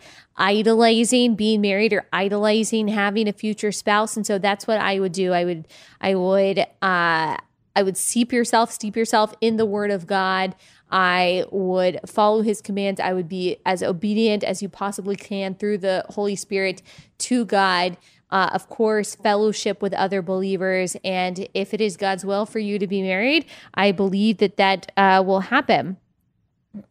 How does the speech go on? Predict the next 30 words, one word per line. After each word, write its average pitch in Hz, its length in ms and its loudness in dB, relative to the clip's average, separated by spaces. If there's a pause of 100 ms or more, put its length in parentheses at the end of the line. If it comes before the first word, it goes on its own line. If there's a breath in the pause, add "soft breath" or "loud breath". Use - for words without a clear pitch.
(120)
Have 226 420 2
you 254 260 4
and 370 80 2
your 302 100 4
husband 254 280 4
ever 220 220 2
had 226 240 2
any 226 160 2
big 196 240 0
fights, 220 280 2
arguments? 202 540 2
If 196 100 0
so, 202 380 4
what 185 280 2
was 233 340 2
it? 233 340 4 (580 loud breath)
I - 60 -2
don't 403 120 4
know 466 100 8
if 349 100 0
we've 294 140 6
had, 254 180 2
like, 214 140 -2
one 190 580 0
big 196 320 0 (320)
fight, 208 540 0 (320 soft breath)
but 240 180 4
we 226 140 2
certainly 247 600 2
have 214 380 0